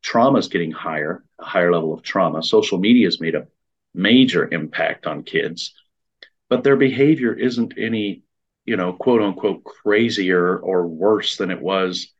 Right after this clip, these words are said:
back when I was a kid. Um, it's just that it was,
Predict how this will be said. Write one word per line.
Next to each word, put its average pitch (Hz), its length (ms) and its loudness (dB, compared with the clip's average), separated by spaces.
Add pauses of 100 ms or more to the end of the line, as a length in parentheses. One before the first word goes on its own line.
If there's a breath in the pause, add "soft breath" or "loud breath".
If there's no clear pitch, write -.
(360)
back 104 180 0
when 98 100 -2
I 143 140 2
was 92 160 -2
a - 40 -16
kid. - 320 -8 (260)
Um, 90 420 0 (760)
it's 113 220 2
just - 220 2
that 110 200 2
it 110 160 2
was, 104 260 -2